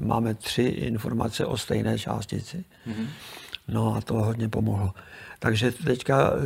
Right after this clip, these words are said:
Speaker 1: to, to vidím po těch, já jsem u toho byl od začátku, takže, eh, když jsme byli, eh,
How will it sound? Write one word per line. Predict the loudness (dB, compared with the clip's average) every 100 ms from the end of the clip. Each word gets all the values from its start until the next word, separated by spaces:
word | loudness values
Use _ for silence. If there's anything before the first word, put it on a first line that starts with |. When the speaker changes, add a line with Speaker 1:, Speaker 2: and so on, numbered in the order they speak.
| -2 -2
Speaker 1:
to, | -2 -2 -2 -4 0
to | 2
vidím | 4 4 4 2
po | 2
těch, | 0 0 -2 -6 -4
já | -2 -2
jsem | -2 -2 -2 -4
u | -6
toho | 0 0
byl | 2 -2 -4
od | -4 0
začátku, | 0 0 0 0 -2 0 2 0 -4 -16 -20 -20 -20 -20 _ -10 -8
takže, | 0 2 2 0 2 2 2 0 0 -4 -10 -18 _ _ _ _ _ _ _ _ _ -14
eh, | -8 -6 -6 -10 -16 _ -20 -18 -12
když | -6 -2 -2
jsme | 0 2 4 4
byli, | 2 2 2 2 0
eh, | -6